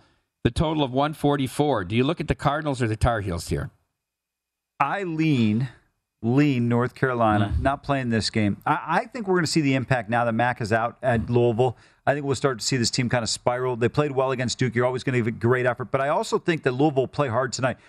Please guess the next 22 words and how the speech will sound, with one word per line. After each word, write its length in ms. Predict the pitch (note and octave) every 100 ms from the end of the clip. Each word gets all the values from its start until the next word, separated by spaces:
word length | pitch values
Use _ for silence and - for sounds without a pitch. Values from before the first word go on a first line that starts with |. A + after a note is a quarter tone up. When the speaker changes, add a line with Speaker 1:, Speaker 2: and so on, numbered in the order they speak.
| _
Speaker 2:
Remember 160 | F3 A#3+
last 340 | G#3 G#3 G#3
year, 100 | E3
Mike, 220 | C3+ B2
in 80 | B2+
this 180 | C#3 E3+
game, 420 | - D3 A#2 G#2 -
when 180 | C#3 C3+
these 180 | D3 C#3+
two 140 | E3+
teams 240 | - D3
met 160 | A#2 C#3
up 100 | E3+
the 60 | B2+
last 240 | C3 C3
time 160 | C#3 C3
they 100 | A#2+
played, 360 | - C3+ B2 G2+ _ _ _ _ _ _ _
North 240 | C#3 B3 C#4
Carolina 480 | - C#4 A#3+ A3 D#3 -
beat 240 | D3 D#3
them 260 | A2+ E2